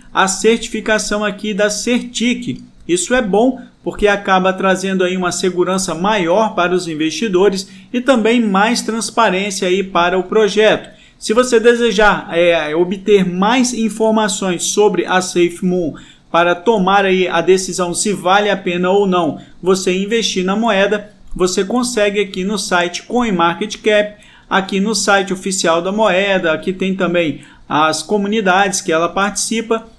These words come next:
e assim você vai poder aí se municiar de várias informações pra poder te auxiliar na sua tomada de decisão. Bom, ela foi lançada em março deste ano, tinha aqui uma sequência de oito zeros,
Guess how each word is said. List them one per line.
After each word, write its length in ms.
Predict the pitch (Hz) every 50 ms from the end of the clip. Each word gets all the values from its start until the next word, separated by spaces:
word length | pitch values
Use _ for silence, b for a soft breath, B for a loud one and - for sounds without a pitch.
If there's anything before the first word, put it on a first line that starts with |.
| _ _ -
e 120 | 214 233
assim 320 | 233 220 - - 220 220
você 240 | 214 226 220 - 226
vai 240 | 226 208 202 208 196
poder 500 | 226 220 185 190 190 196 202 190 B B B B B B
aí 320 | 170 165 180 190 208 214
se 200 | 190 - - 196
municiar 960 | 190 202 240 254 247 254 247 247 - - 220 196 190 196 202 196 - - - - -
de 140 | - 180 190
várias 500 | 170 156 190 220 240 247 247 240 208 220
informações 760 | 214 - - 208 202 208 220 220 - - - 190 190 190 190
pra 160 | - 208 208
poder 340 | 208 214 208 185 202 208 190
te 100 | - 226
auxiliar 800 | 220 208 214 - 226 220 226 220 185 170 180 180 180 - - - - -
na 160 | 175 196 196
sua 300 | - - - 202 202 196
tomada 500 | - - 233 220 190 175 180 185 190 196
de 140 | 190 202 185
decisão. 720 | 185 185 180 180 - 220 190 185 214 196 160 127 127 - B B B B B B B
Bom, 320 | 185 226 214 160 - - -
ela 220 | 185 208 254 262
foi 140 | 262 269 262
lançada 580 | 285 302 302 302 - - 214 208 220 220 220 233
em 100 | 233 220
março 440 | 202 180 196 220 226 - - 196
deste 360 | 170 180 185 185 - - - 185
ano, 380 | 190 214 226 202 156 123 - - - - - _ _ _
tinha 220 | - - 196 202
aqui 140 | 190 190 190
uma 160 | 190 196 208
sequência 640 | 202 196 226 214 220 - 196 202 208 196 - 190 175
de 240 | 165 170 185 185 160
oito 420 | - 185 220 262 262 - - 233
zeros, 600 | 202 170 185 185 190 196 196 196 190 - - b